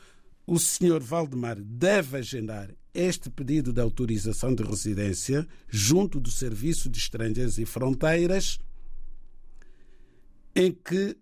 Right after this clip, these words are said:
será preciso apresentar apenas e só a certidão de nascimento da criança e a autorização da mãe para que ela possa ficar com título de residência, eh, através do pai.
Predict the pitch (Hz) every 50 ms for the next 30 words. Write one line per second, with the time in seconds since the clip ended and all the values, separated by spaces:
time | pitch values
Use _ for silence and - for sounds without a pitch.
0 | _ - - - - - - 175 160 147 131 110 - - _ _ _ _ _ -
1 | - - 165 156 - - 185 151 147 156 - - 151 151 120 139 143 139 131 151
2 | 156 170 185 - - - - 160 - - 214 208 208 190 175 131 135 147 - -
3 | - 165 170 180 208 320 - _ _ _ - _ _ _ - - - _ _ _
4 | _ _ _ - - 175 151 - - 175 - - 147 151 139 170 185 175 143 143
5 | 147 165 170 - - - 160 139 139 143 139 147 143 - 196 - - - - -
6 | - 123 170 165 - - 147 135 127 131 127 135 139 - - - 170 165 - -
7 | - - - - - 180 180 175 156 - 170 165 151 160 147 117 147 139 - -
8 | 190 185 180 165 139 147 143 139 147 151 165 175 180 - - - - - - 156
9 | 156 151 - - 147 139 - - - - - - - - - - 170 170 175 170
10 | 165 - - 170 160 147 - 151 139 - 147 135 - - 151 147 147 151 147 151
11 | - - - - - - - - - - - 151 156 151 - 165 175 - - 147
12 | 131 120 135 123 117 127 117 104 123 120 117 131 143 147 143 - - 160 160 165
13 | 165 - - - - - - - 117 - 127 131 - - 151 147 - 143 131 107
14 | 139 143 123 123 135 113 - - 87 71 71 -